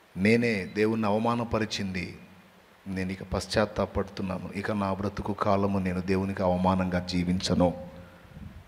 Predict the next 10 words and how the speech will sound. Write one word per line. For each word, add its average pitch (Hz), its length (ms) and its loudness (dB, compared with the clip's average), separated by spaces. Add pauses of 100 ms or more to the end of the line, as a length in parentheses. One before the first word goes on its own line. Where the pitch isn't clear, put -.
(520)
నా 90 100 0
సాక్ష్యం 98 500 2
పరిమళింపజేసుకుంటాను, 95 1400 0
నేను 90 240 -2
ప్రభు 101 340 2
కొరకు 101 340 -2
నమ్మకంగా 98 560 0
బ్రతుకుతాను 101 800 -2
అనే 92 160 -6
తీర్మానం 98 680 -8